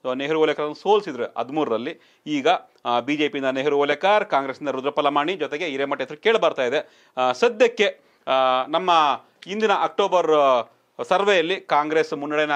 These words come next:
ಕಾಯ್ದುಕೊಂಡಿತ್ತು. ಈಗಲೂ ಕೂಡ ನಮ್ಮ ಈ ನವೆಂಬರ್, ಕರ್ನಾಟಕ ಟಿ ವಿ ನವೆಂಬರ್ ಸರ್ವೆಯಲ್ಲೂ ಕೂಡ ಕಾಂಗ್ರೆಸ್, ಆ, ಇದೆ. ಆ, ಏನ್ ಹೇಳ್ತೀರಾ ಶಿವು, ಹಾವೇರಿಯಲ್ಲಿ ಕಾಂಗ್ರೆಸ್ ವರ್ಸಸ್ ಬಿ ಜೆ ಪಿ?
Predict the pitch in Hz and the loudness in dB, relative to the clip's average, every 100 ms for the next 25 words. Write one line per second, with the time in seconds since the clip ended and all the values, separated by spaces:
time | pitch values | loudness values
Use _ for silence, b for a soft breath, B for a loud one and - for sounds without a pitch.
0 | 131 131 139 147 139 135 - - 185 214 | -2 -2 -2 -4 -6 -6 -10 -10 -8 -2
1 | 208 190 - 143 - _ _ 127 135 131 | 0 0 0 -2 -2 _ _ -8 -2 -2
2 | 127 131 127 131 139 139 131 123 117 _ | -2 -4 -6 -4 -2 -2 0 0 -2 _
3 | _ - 127 139 131 135 131 131 131 135 | _ -8 -4 -4 -6 -8 -6 -6 -6 -6
4 | 123 127 120 151 - 123 123 139 - 127 | -6 -4 -4 -6 -2 -2 -2 -8 -4 -4
5 | - _ _ - 120 180 233 - - _ | -4 _ _ -14 -4 0 2 0 -8 _
6 | 120 123 120 120 117 _ _ _ - 175 | -2 0 0 0 -4 _ _ _ -4 0
7 | 196 170 156 165 170 160 - 139 147 139 | 0 0 -2 0 -4 -2 0 2 2 0
8 | 135 139 170 _ - 120 131 131 123 127 | 0 -2 -6 _ -4 -2 -2 -6 -6 -8
9 | 135 120 - 110 95 104 139 117 113 - | -6 -8 -4 -4 -2 -6 -10 -8 -10 -10
10 | 117 | -14